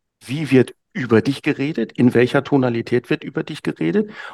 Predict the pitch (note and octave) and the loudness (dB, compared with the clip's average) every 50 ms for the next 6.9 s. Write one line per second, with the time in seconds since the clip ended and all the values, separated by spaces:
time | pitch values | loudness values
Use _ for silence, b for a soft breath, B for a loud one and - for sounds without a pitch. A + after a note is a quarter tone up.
0 | B _ - F3 G#3 A#3+ - - - F#3 E3+ F3 F3+ F3 - F3+ E3+ - - E3 | B _ 6 8 8 8 6 4 2 2 4 4 4 4 4 2 2 2 -2 -2
1 | C#3 B2+ D3+ E3+ E3+ C#3+ A#2+ G#2 F2 F#2+ G#2 - - - - _ _ _ - A#2 | 0 2 2 4 4 4 2 2 0 -2 -6 -6 -8 -14 -18 _ _ _ 0 0
2 | A#2 - - A#2+ G#2 A2+ G#2+ G#2 - - - - - G2+ - F#2+ E2+ F2 B2+ F3+ | 2 2 2 2 2 2 0 0 -4 -4 -4 -4 -2 -2 -4 -4 0 2 2 2
3 | E3+ - A3+ F3+ - D3+ C#3 C#3 A2+ - G#2 G2 - G2+ A2+ D3 E3+ G3 F#3+ F3 | 4 4 2 4 2 2 2 2 2 2 2 0 0 0 2 2 4 2 2 2
4 | - B2 C#3+ D#3 C#3 C#3+ C3+ - A2+ A#2+ A#2+ C3 - - A2+ A2 G#2+ G#2 G#2 G2 | 2 4 4 6 6 6 4 4 4 2 2 0 0 -2 -2 0 0 0 -2 -4
5 | B B B B B B B B - G2+ G2 A2+ G#2 G2+ A2+ C#3 E3 - - A2+ | B B B B B B B B -6 -6 -4 -2 0 2 4 4 4 2 0 -2
6 | A2 G2+ - - C3 - - G#2 - - - C3 C#3+ D#3+ E3+ E3 D#3+ E3 | -2 -4 -4 -4 -2 -2 -2 -4 -4 -2 -2 0 2 4 4 4 2 0